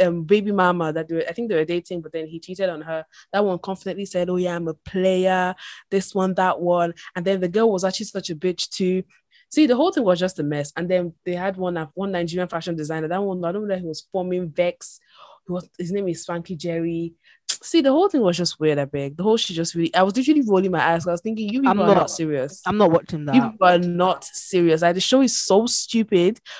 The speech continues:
Speaker 1: But apparently, obviously, that's what's make-, that's what makes everyone
Speaker 2: Makes it good,
Speaker 1: enjoy
Speaker 2: innit?
Speaker 1: it. But
Speaker 2: Mm, mm, mm, mm.
Speaker 1: bruh, it's so
Speaker 2: So wait, so
Speaker 1: dumb.
Speaker 2: could you date somebody that was ten years older than you?
Speaker 1: I could.
Speaker 2: Mm, really?
Speaker 1: You know, I've said, you know, I've said this before. You know, I actually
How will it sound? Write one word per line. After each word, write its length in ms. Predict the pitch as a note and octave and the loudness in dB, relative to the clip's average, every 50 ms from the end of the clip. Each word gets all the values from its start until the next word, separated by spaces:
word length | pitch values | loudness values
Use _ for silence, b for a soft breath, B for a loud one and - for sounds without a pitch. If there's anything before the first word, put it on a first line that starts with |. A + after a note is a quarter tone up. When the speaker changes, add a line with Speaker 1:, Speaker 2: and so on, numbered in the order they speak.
| B B _ | B B _
Speaker 1:
But 140 | - F3 - - | 2 2 2 2
apparently, 320 | F#3 A3+ A3+ A3 G3+ E3 | 0 2 2 2 4 4
obviously, 280 | F3 F#3 F#3 F3 - E3+ | 2 2 2 0 0 0
that's 140 | F3 E3 | 0 2
what's 160 | E3+ D#3+ D3+ D3+ | 2 0 0 0
make-, 180 | D#3+ D#3 D#3 | -2 -2 0
that's 180 | D#3 E3+ F3 - | 0 0 0 0
what 80 | E3+ | -4
makes 180 | D#3+ D#3 D#3 - | -6 -6 -6 -8
everyone 220 | D3+ D3+ D3+ - | -10 -6 -6 -4
Speaker 2:
Makes 100 | E3 C#3+ | -4 -4
it 80 | F3 D#3 | -6 -4
good, 160 | - F3+ E3 - | -4 -4 -2 -2
Speaker 1:
enjoy 120 | - C#3 | -2 -2
Speaker 2:
innit? 60 | C3+ B2 | -2 -4
Speaker 1:
it. 140 | - - - | -8 -12 -12
But 140 | - C#3+ D3 - _ _ _ _ _ _ _ - | -12 -12 -12 -14 _ _ _ _ _ _ _ -10
Speaker 2:
Mm, 480 | F3 F3 F3 E3+ E3+ E3 E3 D#3+ E3 | -8 -6 -6 -6 -8 -8 -10 -12 -14
mm, 220 | - F3 E3+ E3 C3+ | -14 -14 -14 -14 -12
mm, 160 | D3 D#3 D3+ | -12 -12 -8
mm. 0 | - | -4
Speaker 1:
bruh, 640 | A#3 C4 D4 D4+ D4 C#4+ C4 A#3 G3+ F#3+ F#3 F#3 F#3+ | 0 2 4 4 6 6 6 8 8 8 8 6 6
it's 80 | G#3+ - | 4 2
so 440 | - - - - - B3+ C4 D4+ D4+ C4+ | 0 0 0 0 0 0 2 2 2 6
Speaker 2:
So 60 | C4 | 8
wait, 80 | C#4+ C4+ | 8 8
so 340 | C#4 C#4+ C#4+ C#4+ C#4 C4 B3 | 10 8 6 6 6 6 6
Speaker 1:
dumb. 160 | A3+ G#3 G3 F#3 | 6 6 6 2
Speaker 2:
could 100 | F#3 - | 2 0
you 80 | D4+ | 2
date 180 | B3+ D#4+ D4+ B3 | 2 2 2 2
somebody 260 | - C#4 C4+ B3+ B3+ | 2 0 0 2 4
that 100 | A#3 A3 | 6 6
was 100 | G#3 G3+ | 6 4
ten 140 | - - A#3+ | 2 2 2
years 80 | A#3 A3 | 6 8
older 200 | B3+ C4 A3 G3 | 8 8 6 4
than 120 | E3+ E3 D#3 | 2 0 0
you? 200 | D3+ D3 D3 D3+ - - _ _ _ _ _ _ _ _ _ _ _ _ _ _ _ _ _ _ _ _ _ | 0 0 -2 -4 -8 -14 _ _ _ _ _ _ _ _ _ _ _ _ _ _ _ _ _ _ _ _ _
Speaker 1:
I 120 | - D#4 E4 | 2 2 2
could. 600 | E4 - - A#4 C5 B4+ F#4+ B3 G3 F3 E3+ F3 - - - _ _ _ _ _ - G3+ | 0 2 4 6 6 8 6 6 4 0 -4 -8 -14 -18 -18 _ _ _ _ _ -16 -14
Speaker 2:
Mm, 760 | A3+ B3 B3+ B3 A#3 G#3+ G3 F#3 F3+ F3 D#3+ D#3 D3 C#3+ | -14 -12 -12 -12 -10 -10 -10 -8 -8 -8 -6 -2 0 4
really? 540 | D#3+ G#3 C#4+ E4 D4+ B3 F#3 D#3 C#3 C3+ C3+ C#3 - | 6 8 10 10 10 10 8 6 4 2 -2 -4 -2
Speaker 1:
You 60 | C#4 | 0
know, 80 | E4+ A4+ | 4 6
I've 160 | G#4+ D#4 D4+ | 6 6 6
said, 140 | - C4+ A3+ | 4 4 6
you 100 | C4 E4 | 8 8
know, 80 | A4+ D5+ | 10 10
I've 60 | B4+ - | 8 8
said 160 | - C4+ B3 | 6 6 6
this 160 | A#3+ A3+ G#3+ | 4 2 0
before. 220 | G3+ F#3+ G3 G3+ | 0 0 4 4
You 120 | G3 G3+ G#3 | 4 6 4
know, 120 | A#3+ D4+ E4 | 4 6 6
I 100 | C4 A#3 | 6 6
actually 280 | C4+ D#4+ - - G#4 | 6 4 4 0 -2